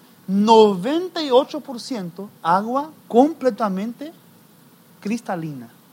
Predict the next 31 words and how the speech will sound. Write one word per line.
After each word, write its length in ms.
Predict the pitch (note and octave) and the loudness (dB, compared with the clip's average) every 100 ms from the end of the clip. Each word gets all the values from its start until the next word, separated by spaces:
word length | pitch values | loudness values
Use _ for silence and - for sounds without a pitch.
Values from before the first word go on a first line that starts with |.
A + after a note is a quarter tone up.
| _ - | _ -20
¿se 80 | - | -14
puede 140 | D3 | -14
decir 160 | - G#3 | -12 -14
así? 180 | F3 D4+ _ - - - - _ _ _ - - _ _ _ _ _ | -16 -20 _ -20 -20 -20 -20 _ _ _ -20 -20 _ _ _ _ _
Pura, 420 | D4+ C4+ F3 A2+ - _ - - | 6 8 6 -4 -16 _ -20 -6
noventa 800 | G3 A#3 C4 B3 A3+ D#4+ F#4 D#4+ | 0 6 8 6 4 0 0 -4
y 20 | |
ocho 180 | C#4 B3 | -4 -6
por 140 | B3+ | -10
ciento. 400 | G#3 G3 C#3+ B2+ - | -10 -10 -12 -18 -16
Los 260 | E3 F3+ F#3 | -6 -2 0
otros 240 | D4+ C#4+ | 0 2
dos 140 | A3+ D4 | 2 2
por 160 | C4+ | -2
ciento 360 | - A#3+ A3 C#4 - _ _ - | -6 -6 -6 -12 -18 _ _ -12
es 120 | E3 | -6
del 100 | F3 | -4
water. 260 | D#3 A#2 - _ _ _ - - - - _ - - - - - - - | -4 -6 -12 _ _ _ -20 -20 -20 -20 _ -20 -20 -20 -20 -20 -20 -6
Agua 220 | - G3 F#3 | -2 0 -2
negra. 280 | C#3 A#2 - _ _ _ - - - - - | -4 -8 -16 _ _ _ -20 -20 -20 -20 -18
Y 80 | F3+ | -16
tú 100 | F#3 | -10
miras, 420 | E3+ A#3+ D4 - - - | -4 -4 -6 -20 -16 -6
ah, 220 | C#3 C#3+ | -2 -2
noventa 240 | C3+ D#3+ | -2 -8
y 20 | |
ocho 120 | D#3 C3 | -8 -10
por 100 | C3 | -12
ciento. 300 | E3+ D3+ - | -12 -12 -4
¿Cuántos 300 | D#4 F4 D#4 | -2 -2 -4
quieren 340 | B3 E3 B2+ | -6 -8 -10